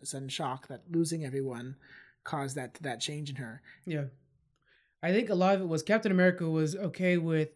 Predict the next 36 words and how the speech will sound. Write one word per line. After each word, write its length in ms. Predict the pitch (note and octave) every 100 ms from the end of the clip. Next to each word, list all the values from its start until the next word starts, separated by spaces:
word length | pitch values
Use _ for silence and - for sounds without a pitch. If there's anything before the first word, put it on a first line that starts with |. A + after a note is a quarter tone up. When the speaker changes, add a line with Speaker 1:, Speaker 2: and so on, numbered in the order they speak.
| _ _ _ _ _ _
Speaker 2:
coming 180 | G3+ G3+
to 80 | G3
terms 320 | F#3 F#3 F3
with 100 | D#3+
what 160 | F3+
had 100 | F3+
happened 420 | D#3+ E3 D#3+ E3+ F3
and 200 | E3 D3
kind 140 | E3+
of 80 | E3+
moving 220 | E3 D#3+
on 120 | F3
with 80 | F#3
his 120 | F3+
life 220 | F#3+ G3+ G3+
after 240 | E3+ G3
Avengers. 520 | F3+ F#3+ F#3 G3 F#3+ - _ _ _ _
When 460 | - F3 F3 E3+ F3+
she 280 | - - G3+
had 200 | G3+ F#3
said, 260 | - F#3 F#3
like, 200 | D3+ C#3
"This 120 | B3+
is 40 | B3+
all 140 | A3
I 60 | D#3+
have. 420 | E3 D3 B2+ - - _
Avengers 400 | A3 F3 A3 A3+
is 80 | F3
there. 180 | F3 F3+
I 60 | F3
was 140 | F#3
nothing 220 | G3 G3
before 220 | D#3+ D#3+
Avengers." 440 | D3 C#3 C3+ C3+ C3+ _ _ _ _ -
So 380 | F3+ F3 G3